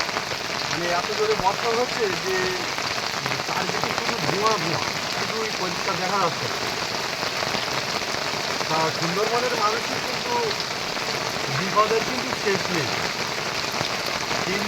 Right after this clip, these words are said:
মাস সুন্দরবন বন্ধ থাকে, এবছর হঠাৎ ছ মাস বন্ধ করে দিল। মানে সুন্দরবনের মানুষ কিন্তু জীবন জীবিকা একদম এই সুন্দরবনের উপরে মাছ কাঁকড়া, আমাদের সব মাছ কাঁকড়া সংগ্রহ করে কিন্তু জীবন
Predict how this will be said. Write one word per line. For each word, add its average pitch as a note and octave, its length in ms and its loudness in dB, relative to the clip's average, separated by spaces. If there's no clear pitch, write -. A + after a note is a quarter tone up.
মাস A#3+ 220 4
সুন্দরবন A3+ 400 2
বন্ধ G#3+ 180 2
থাকে, B3 220 2
এবছর A3+ 340 6
হঠাৎ G#3 360 6
ছ - 20 0
মাস G#3 140 4
বন্ধ G3 180 0
করে D#3+ 180 0
দিল। C3 120 0
মানে G3 180 2
সুন্দরবনের A#3+ 640 4
মানুষ G#4+ 180 2
কিন্তু - 220 0
জীবন F#4+ 260 2
জীবিকা - 320 0
একদম A3 300 0
এই A3 120 0
সুন্দরবনের - 560 0
উপরে A3 200 2
মাছ G3 200 4
কাঁকড়া, G3+ 340 2
আমাদের G3+ 260 0
সব - 120 0
মাছ - 220 4
কাঁকড়া G#3 300 2
সংগ্রহ G4 320 0
করে G#4+ 220 2
কিন্তু G#4 200 0
জীবন G4 200 0